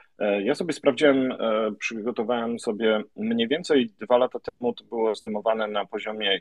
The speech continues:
Chiny, to jest około d-, e, dwadzieścia do trzydzieści milionów pracowników, słuchajcie,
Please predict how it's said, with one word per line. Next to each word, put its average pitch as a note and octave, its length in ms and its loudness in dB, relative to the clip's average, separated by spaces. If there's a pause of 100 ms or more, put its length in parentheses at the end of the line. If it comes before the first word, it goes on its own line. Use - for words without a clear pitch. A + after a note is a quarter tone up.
Chiny, A#2 500 4
to G#2+ 100 0
jest F#2+ 160 -2
około G2 420 4
d-, F#2+ 140 -10
e, F#2 460 -4
dwadzieścia G#2 480 -4
do G2+ 80 -6
trzydzieści A2 460 -4
milionów A#2 440 2
pracowników, B2 760 -4
słuchajcie, A#2 540 -4